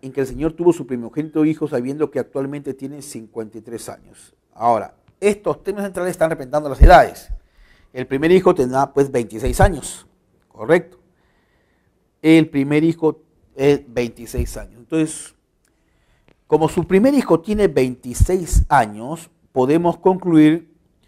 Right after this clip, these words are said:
que, y actualmente él tiene cincuenta y tres años, podemos concluir que su primer hijo lo tuvo a los veintisiete años. Entonces, de acá se concluye con la información que hemos obtenido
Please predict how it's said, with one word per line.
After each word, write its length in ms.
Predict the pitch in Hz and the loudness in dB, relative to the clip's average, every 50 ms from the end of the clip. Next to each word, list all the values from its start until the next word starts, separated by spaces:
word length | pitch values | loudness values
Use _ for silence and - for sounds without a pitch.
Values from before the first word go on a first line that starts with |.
| _ _ _ _ _ _ _ _ | _ _ _ _ _ _ _ _
que, 400 | - 175 170 156 151 160 160 160 _ | -2 -2 0 0 0 -2 -6 -8 _
y 80 | 143 | -4
actualmente 720 | 139 123 120 - - 170 175 175 170 170 175 180 170 - 156 | -4 -4 -6 -6 -4 -2 -2 -2 -2 -4 -6 -8 -8 -8 -10
él 100 | 151 147 | -10 -8
tiene 260 | 147 165 165 170 156 | -8 -10 -8 -8 -8
cincuenta 580 | 156 - 143 123 117 - - 120 120 113 - 123 | -10 -10 -10 -12 -12 -8 -8 -8 -8 -8 -12 -8
y 20 | |
tres 260 | 120 160 170 165 170 | 0 0 0 2 2
años, 540 | 170 147 127 123 131 147 160 165 - - _ _ | 0 -2 -2 -4 -6 -8 -10 -10 -10 -16 _ _
podemos 440 | - 123 123 135 143 160 160 156 - | -4 -2 0 0 0 -2 -4 -6 -2
concluir 460 | - 147 139 139 139 147 156 156 151 | -4 -4 -4 -2 0 0 0 0 0
que 120 | - 131 | -4 -8
su 260 | 131 - - 127 - | -8 -6 -12 -12 -12
primer 320 | _ 123 123 127 143 165 185 | _ -10 -8 -4 -2 -2 0
hijo 260 | 202 190 - - 175 | -2 -2 0 0 2
lo 140 | 160 135 - | 2 2 2
tuvo 360 | - 165 165 156 156 147 - _ | 2 2 4 4 2 0 -2 _
a 100 | - 139 | 2 2
los 380 | 143 151 165 202 202 - - - _ _ _ _ _ _ 120 | 4 4 2 0 0 -4 -12 -20 _ _ _ _ _ _ -20
veintisiete 1040 | 117 117 120 123 120 117 117 117 _ - 104 98 - - 117 117 113 - 113 - | -10 -4 -2 -2 -2 -4 -8 -14 _ -20 -20 -20 -16 -12 -10 -12 -12 -12 -18 -20
años. 400 | - - 76 - _ 82 82 _ _ - - - _ _ _ _ _ _ _ _ _ _ _ _ _ _ | -18 -18 -20 -20 _ _ _ _ _ -20 -20 -20 _ _ _ _ _ _ _ _ _ _ _ _ _ _
Entonces, 800 | _ _ _ _ - 143 156 170 165 165 190 202 202 - - 123 | _ _ _ _ -2 -2 -2 -2 -4 -6 -6 -8 -8 -8 -12 -12
de 80 | 113 | -12
acá 240 | 104 - - 127 123 | -12 -8 -8 -8 -6
se 160 | - 160 143 | -4 -6 -4
concluye 560 | - 180 175 165 180 175 156 151 156 160 160 | -2 -4 -4 -2 -2 0 2 4 4 4 2
con 160 | - 131 120 117 | 0 -4 -4 -4
la 80 | 117 | -4
información 760 | 117 110 - 117 107 104 101 98 - - - 139 147 151 156 147 | -8 -8 -10 -10 -10 -8 -10 -10 -8 -8 -2 0 0 0 -2 -4
que 160 | - - 135 | -8 -4 -4
hemos 260 | 139 147 151 143 - | -2 -2 -4 -4 -4
obtenido 640 | 156 143 143 151 147 151 147 127 110 101 98 - _ | -6 -6 -6 -8 -6 -6 -6 -6 -6 -8 -10 -14 _